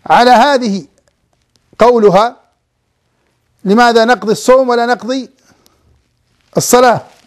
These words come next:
ف-، لكن عائشة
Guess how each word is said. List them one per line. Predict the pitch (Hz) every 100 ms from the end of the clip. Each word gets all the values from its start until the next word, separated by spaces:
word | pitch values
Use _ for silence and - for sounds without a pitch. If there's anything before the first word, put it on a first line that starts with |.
| _ _ _ _ _ _ _ _ _ _ - - - - - _ - _ _ -
ف-، | - 220 233 226 - - _ _ _ _ _ - - - - - - - - - - - -
لكن | 202 226 285 277
عائشة | 247 294 285 320 294